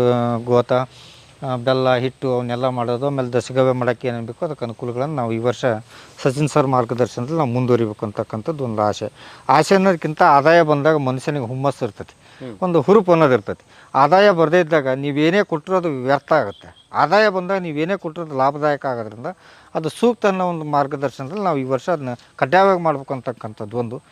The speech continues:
Speaker 1: ಆಮೇಲೆ ಈ ವರ್ಷ ನಮ್ಮ ಆರೋಗ್ಯನೂ ಭಾಳ ಸುಧಾರಿಸಿದೆ. ಹಾಗಾಗಿ ನಾವು ಈ ನಿಮ್ಮ, ಆ, ಸಂಪರ್ಕದಲ್ಲಿ ನಿರಂತರವಾಗಿ ಇದ್ಕೊಂಡು ಈ ವರ್ಷ ಇದನ್ನೆಲ್ಲ ಕಂಪ್ಲೀಟಾಗಿ ಬೆಳೆ ಬೆಳೀಲಿಕ್ಕೆ ಅನುಕೂಲ ಮಾಡ್ಕೊಳ್ತೇವೆ. ಆಮೇಲೆ ಭತ್ತಕ್ಕೆ ಒಂದು ಹೇಳಿದ್ರಿ, ಭತ್ತ ನಮ್ಮದು ಒಂದು ಊಟದಿದೆ, ಒಂದು ಮುಕ್ಕಾಲು ಎಕರೆ ಇದೆ, ಅದನ್ನ ಮಾಡ್ಕೊಳ್ತೇವೆ.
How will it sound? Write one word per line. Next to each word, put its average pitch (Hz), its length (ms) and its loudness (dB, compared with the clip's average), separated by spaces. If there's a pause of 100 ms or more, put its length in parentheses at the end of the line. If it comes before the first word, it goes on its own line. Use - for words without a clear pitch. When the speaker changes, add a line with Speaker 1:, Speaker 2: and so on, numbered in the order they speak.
(320)
Speaker 1:
ಆಮೇಲೆ 175 280 2
ಈ 180 40 6
ವರ್ಷ 180 220 4
ನಮ್ಮ 170 220 0
ಆರೋಗ್ಯನೂ 147 380 2
ಭಾಳ 131 140 2
ಸುಧಾರಿಸಿದೆ. 120 600 -6 (440)
ಹಾಗಾಗಿ 135 360 0
ನಾವು 120 420 -6 (140)
ಈ 139 120 -6
ನಿಮ್ಮ, 123 280 -6 (680)
ಆ, 131 100 -4
ಸಂಪರ್ಕದಲ್ಲಿ 139 600 0
ನಿರಂತರವಾಗಿ 131 500 -2
ಇದ್ಕೊಂಡು 147 500 -6 (100)
ಈ 120 80 -10
ವರ್ಷ 120 260 -6
ಇದನ್ನೆಲ್ಲ 117 360 -4
ಕಂಪ್ಲೀಟಾಗಿ 113 640 -4 (440)
ಬೆಳೆ 139 160 6
ಬೆಳೀಲಿಕ್ಕೆ 120 440 2
ಅನುಕೂಲ 117 260 -2
ಮಾಡ್ಕೊಳ್ತೇವೆ. 110 520 -4
ಆಮೇಲೆ 147 220 -2
ಭತ್ತಕ್ಕೆ 170 360 0
ಒಂದು 151 180 0
ಹೇಳಿದ್ರಿ, 123 360 -4
ಭತ್ತ 127 200 -4
ನಮ್ಮದು 123 280 -4
ಒಂದು 117 160 -6
ಊಟದಿದೆ, 120 480 -6 (420)
ಒಂದು 127 120 -8
ಮುಕ್ಕಾಲು 123 300 2
ಎಕರೆ 120 220 -4
ಇದೆ, 110 120 -4
ಅದನ್ನ 127 280 -8
ಮಾಡ್ಕೊಳ್ತೇವೆ. 110 520 -6